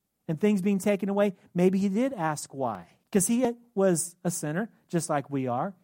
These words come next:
He had issues, just like we do. But the more times he suffered loss, the stronger he became in his contentment level. Paul's personal testimony bears this out in Philippians chapter three,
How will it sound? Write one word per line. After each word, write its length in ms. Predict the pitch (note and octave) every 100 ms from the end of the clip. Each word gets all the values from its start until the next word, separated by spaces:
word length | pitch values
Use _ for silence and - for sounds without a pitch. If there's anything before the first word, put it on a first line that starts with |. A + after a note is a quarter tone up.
| _
He 160 | A#3 A3
had 120 | G3
issues, 400 | D#3+ D#3 G3 A3
just 220 | F#3+ F3
like 180 | D3+ C3
we 140 | C3+
do. 300 | A2+ G#2+ C#3+ - _ _ _ _ _ _ _ _ _ _ _ _ _ _
But 140 | D#3+
the 80 | E3
more 320 | E3 F#3 F#3
times 480 | F#3 G3 F3 D#3+ C#3+
he 100 | E3
suffered 480 | - E3 D3 C3+ A#2
loss, 800 | C#3+ G3 A2+ - - - - _ _ _ _
the 80 | -
stronger 600 | - - E3 D#3 C#3+ C3+ - _
he 100 | D#3+
became 560 | C#3 - F3+ F3 C3+ - _
in 100 | D#3
his 180 | D3 -
contentment 480 | C#3 - C#3 B2 B2 C#3
level. 420 | C#3 G3 F#3+ B2 _ _ _ _ _ _ _ _ _ _ _ _
Paul's 260 | - G#3 G3
personal 340 | G#3+ F#3+ F#3+
testimony 600 | F3 G3+ G#3 G3 E3+ C#3 - _ _ -
bears 280 | F#3 F#3
this 180 | F3+ -
out 160 | G#3 G3+
in 80 | D#3
Philippians 480 | F3 F3 F3 D3+
chapter 320 | - E3 - D3
three, 400 | D#3 G#3+ D#3+